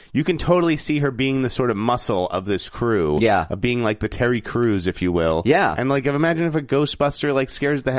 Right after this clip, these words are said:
Speaker 1: a, a ghost scares the hell out of her, that reaction that you're gonna get on her very expressive face.
Speaker 2: Yeah.
Speaker 1: Um, I, I think it'll be perfect.
Speaker 2: Yeah, I, I actually, I like the cast. I would have loved to see Emma Stone. Um,
Speaker 1: No.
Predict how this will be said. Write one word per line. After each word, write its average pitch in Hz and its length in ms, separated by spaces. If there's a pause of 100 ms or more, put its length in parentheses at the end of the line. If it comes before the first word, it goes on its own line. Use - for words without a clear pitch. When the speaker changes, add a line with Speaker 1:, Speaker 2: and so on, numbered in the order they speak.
Speaker 1:
a, 110 200
a - 20
ghost 135 340
scares 143 300
the 131 80
hell 135 120
out 139 160
of 143 80
her, 151 120
that 131 160
reaction 127 560
that 139 100
you're 135 140
gonna 139 120
get 139 140
on 127 140
her 120 100
very 123 320
expressive 123 580
face. 131 460
Speaker 2:
Yeah. 110 220 (280)
Speaker 1:
Um, 98 460
I, 95 240
I 95 160
think 95 220
it'll 85 100
be 78 140
perfect. 80 500 (200)
Speaker 2:
Yeah, 151 260
I, 139 340
I 143 100
actually, 185 300
I 160 140
like 196 240
the - 80
cast. 82 420
I 123 100
would 151 200
have 123 120
loved 123 480
to 127 80
see 120 200
Emma 104 180
Stone. 110 500 (120)
Um, 104 420
Speaker 1:
No. 98 280